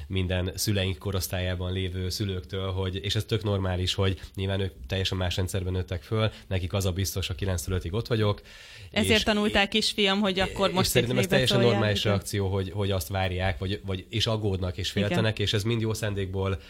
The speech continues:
Speaker 1: vannak ezek a reakciók, tehát hogy ez, ez nyilván teljesen normális. És azt gondolom, hogy nekik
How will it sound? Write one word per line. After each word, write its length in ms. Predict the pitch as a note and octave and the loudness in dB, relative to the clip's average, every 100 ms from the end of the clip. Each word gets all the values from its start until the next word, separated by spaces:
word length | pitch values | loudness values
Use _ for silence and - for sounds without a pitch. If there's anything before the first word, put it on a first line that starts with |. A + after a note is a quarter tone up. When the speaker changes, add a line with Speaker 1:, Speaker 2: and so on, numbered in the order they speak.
| - | -8
Speaker 1:
vannak 300 | G2 F#2+ F#2 | -4 -2 -2
ezek 220 | G2 F2+ | -2 -2
a 60 | F#2+ | -2
reakciók, 440 | F#2+ F#2 - G2+ | -2 -2 -2 -2
tehát 160 | F#2+ F#2 | -4 -4
hogy 100 | F#2+ | -4
ez, 160 | F2+ | -4
ez 100 | G2+ | -4
nyilván 220 | F#2+ G2 F2+ | -4 -2 0
teljesen 320 | G2 F#2 F#2+ | 0 -2 -2
normális. 560 | F#2+ A#2 C#3 D3 D3 - - - - - - | -2 -2 -2 -2 -4 -8 -18 -20 -20 -20 -2
És 180 | A2 | 0
azt 100 | A#2 | 2
gondolom, 220 | A2 G2+ G2+ | 2 2 2
hogy 100 | G#2 | 0
nekik 300 | G#2+ - | 0 -4